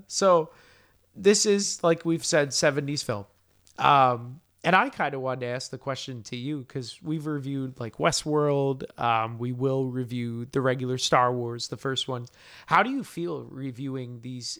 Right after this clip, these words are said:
seventies films? Because older cinematography in movies, particularly like this one, the sets and everything is pretty noticeable. The graphics aren't like, you know, nowadays. There were several scenes where it does look cheesy.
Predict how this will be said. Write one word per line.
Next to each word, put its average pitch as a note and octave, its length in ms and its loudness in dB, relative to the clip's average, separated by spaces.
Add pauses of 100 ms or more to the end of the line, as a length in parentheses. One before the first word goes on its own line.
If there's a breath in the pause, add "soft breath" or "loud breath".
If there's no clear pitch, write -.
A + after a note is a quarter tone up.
seventies D3+ 480 0
films? C3+ 340 -6
Because C#3 520 -2 (600 soft breath)
older G3+ 360 8
cinematography C3 1120 -2 (280)
in C#3+ 260 -6
movies, D#3 560 0 (140)
particularly F3+ 580 0
like B2 200 -2
this D#3+ 200 0
one, B2 320 -2
the D3 100 -2
sets - 640 2
and D3+ 100 0
everything C#3+ 460 -4
is C3 220 -4
pretty D#3+ 400 -2
noticeable. B2+ 720 -2
The D3 80 -4
graphics D3 520 0
aren't C3 300 -2 (180)
like, C3+ 200 -2 (260)
you D#3+ 160 0
know, G#2 140 -10
nowadays. A2+ 680 -6 (380 soft breath)
There F3 160 4
were D#3 220 2
several D3+ 420 4
scenes C3+ 420 -2
where B2 120 -4
it A2+ 80 -10
does C3 220 0
look B2 140 -6
cheesy. B2 420 -4